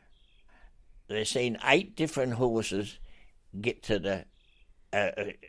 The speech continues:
it was in front at the clock tower, and I had a look twice. I didn't know where the clock tower <laughs> was, first time for Melbourne Cup.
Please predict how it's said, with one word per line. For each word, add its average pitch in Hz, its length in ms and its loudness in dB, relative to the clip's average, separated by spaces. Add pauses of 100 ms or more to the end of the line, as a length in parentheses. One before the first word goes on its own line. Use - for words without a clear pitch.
it 123 80 -6
was 107 180 0
in 139 160 2
front 123 360 4
at 113 180 0
the 107 100 -6
clock - 340 6
tower, - 520 0
and 78 220 -14 (100)
I 101 300 0 (240)
had 90 160 -6
a 85 60 -6
look 104 220 -2
twice. 95 300 -2
I 104 100 -2
didn't 95 200 -2
know 90 160 -4
where 92 120 -2
the 87 100 -4
clock 101 260 -2
tower 107 320 -2
<laughs> - 20 2
was, 123 440 -2 (260)
first 110 360 4
time 101 260 0
for 107 80 -4
Melbourne 98 420 -2
Cup. 117 300 -4